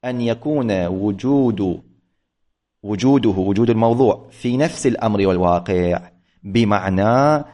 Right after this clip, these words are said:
أن الحكم يكون على الأفراد الموجودة فعلًا والمقدرة التي غير موجودة لكنها مقدرة الوجود. فكل ما يفرض وجوده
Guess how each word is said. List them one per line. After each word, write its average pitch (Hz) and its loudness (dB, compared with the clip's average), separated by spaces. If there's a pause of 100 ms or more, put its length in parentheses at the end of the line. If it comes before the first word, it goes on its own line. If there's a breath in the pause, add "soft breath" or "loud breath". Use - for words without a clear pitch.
(180 loud breath)
أن 104 0
الحكم 98 -2
يكون 135 -2
على 110 2
الأفراد 110 0
الموجودة 107 0
فعلًا 202 0 (340 loud breath)
والمقدرة 113 0 (520)
التي 107 -8
غير 160 2
موجودة 143 0
لكنها 143 0
مقدرة 139 -2
الوجود. 113 -2 (380 soft breath)
فكل 170 0
ما 151 4
يفرض 143 2
وجوده 127 4